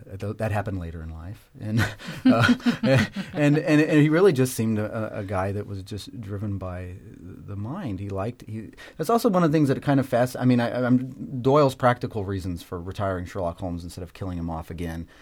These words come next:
makes sense, but, but I, I, I always thought it was odd for a, a character that so loved the game and so loved being involved and who's,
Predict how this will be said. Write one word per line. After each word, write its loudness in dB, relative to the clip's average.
makes -6
sense, -6
but, -6
but -6
I, -4
I, -4
I -2
always 0
thought 4
it 2
was -2
odd 0
for -6
a, -12
a -14
character -6
that -14
so 0
loved 0
the -4
game -4
and -6
so -2
loved -2
being -4
involved -2
and -4
who's, -8